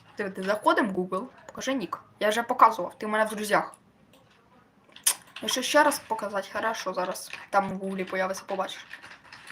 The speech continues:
Я фотограф танків, якщо раптом. Ось це мій нік, Roblox, ось бачите? Ти в мене в друзях, якщо раптом. Я в афігі,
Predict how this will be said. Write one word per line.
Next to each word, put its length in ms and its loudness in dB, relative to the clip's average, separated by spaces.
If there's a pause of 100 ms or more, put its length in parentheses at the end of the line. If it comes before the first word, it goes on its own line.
(1500)
Я 80 0
фотограф 360 4
танків, 400 2
якщо 260 -8
раптом. 320 -2 (4000)
Ось 160 4
це 140 6
мій 160 6
нік, 340 -2
Roblox, 680 2 (320)
ось 180 -8
бачите? 360 0 (840)
Ти 80 -6
в 40 -6
мене 140 -4
в 100 -8
друзях, 400 -4
якщо 200 -12
раптом. 300 -6 (1500)
Я 100 2
в 60 8
афігі, 320 4